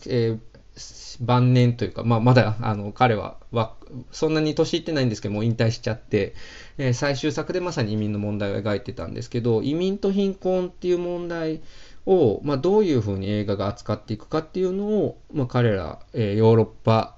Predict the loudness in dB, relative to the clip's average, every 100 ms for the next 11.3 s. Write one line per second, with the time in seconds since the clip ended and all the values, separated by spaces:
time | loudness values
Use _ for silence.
0 | -2 4 4 4 4 4 2 -2 0 2
1 | 4 2 -6 -16 -16 -18 -20 -20 -16 4
2 | 6 6 6 4 4 -2 -4 2 4 6
3 | 2 -2 -4 -6 -4 -2 -2 0 2 2
4 | 0 0 0 0 0 2 0 0 0 0
5 | -2 -2 -2 -2 -2 -2 0 2 2 2
6 | 4 4 6 6 6 2 0 -2 -4 -4
7 | -8 -6 -4 -4 -6 -8 -10 -14 -14 -16
8 | -16 -14 0 4 6 4 2 0 -2 -6
9 | -6 -4 -2 0 0 0 -2 -6 -10 -12
10 | -14 -12 -10 -6 -2 -2 0 -2 -2 -2
11 | -2 -2 -4